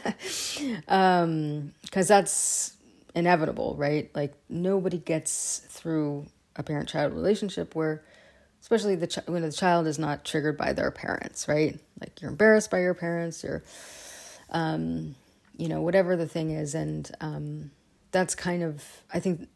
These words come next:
one of the genesis <laughs> of, um, understanding this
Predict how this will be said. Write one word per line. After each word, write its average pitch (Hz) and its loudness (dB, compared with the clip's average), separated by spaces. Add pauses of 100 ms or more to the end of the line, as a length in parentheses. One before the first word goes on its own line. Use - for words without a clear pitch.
(120)
one 170 -2
of 156 0
the 156 2
genesis 165 0
<laughs> 156 4
of, 190 6 (600)
um, 151 -4 (520)
understanding 165 -2
this - -4